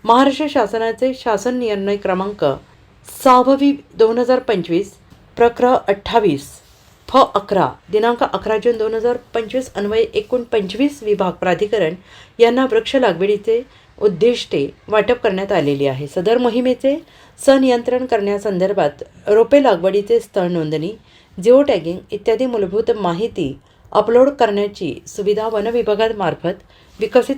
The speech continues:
करण्यात आलेल्या अमृत वृक्ष या मोबाईल ॲपद्वारे वापरकर्त्या विभागास उपलब्ध करून देण्यात येत आहे. तसेच शासनाने कळवल्यानुसार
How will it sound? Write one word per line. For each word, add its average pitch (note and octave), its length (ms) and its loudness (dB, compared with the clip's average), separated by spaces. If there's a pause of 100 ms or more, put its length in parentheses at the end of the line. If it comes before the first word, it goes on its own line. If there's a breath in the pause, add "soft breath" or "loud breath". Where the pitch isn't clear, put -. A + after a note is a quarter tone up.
करण्यात G#3 320 -2
आलेल्या F3+ 420 -2 (120)
अमृत A#3+ 380 2
वृक्ष G3+ 360 -4
या G#3 220 -2
मोबाईल G3 400 -2
ॲपद्वारे F#3 480 -2 (280)
वापरकर्त्या A3 600 -2
विभागास F#3 480 -2
उपलब्ध E3+ 340 -2
करून E3+ 280 -2
देण्यात C#3 340 -4
येत B2+ 160 -10
आहे. B2+ 220 -10 (540 loud breath)
तसेच C#4+ 280 4
शासनाने A3 600 -2
कळवल्यानुसार F3+ 840 0